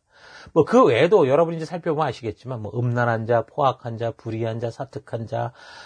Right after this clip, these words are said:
뭐 하나님을 모르는 자, 뭐 사곡한 자, 뭐 방제한 자, 방탕한 자, 추수 때 자는 자, 뭐 사특한 자, 마음이 패려한 자, 징계를 싫어하는 그런 자. 그러니까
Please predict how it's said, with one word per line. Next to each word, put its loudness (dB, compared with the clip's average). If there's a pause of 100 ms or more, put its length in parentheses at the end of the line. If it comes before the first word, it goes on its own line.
(100)
뭐 -4
하나님을 -2
모르는 0
자, -4 (300)
뭐 -12
사곡한 -6
자, -2
뭐 -8
방제한 -4
자, 0
방탕한 -8
자, -2 (500)
추수 -4
때 2
자는 -6
자, -6 (260)
뭐 -18
사특한 -12
자, -4
마음이 -2
패려한 -12
자, -14
징계를 -2
싫어하는 -10 (500)
그런 -2
자. -10 (440)
그러니까 4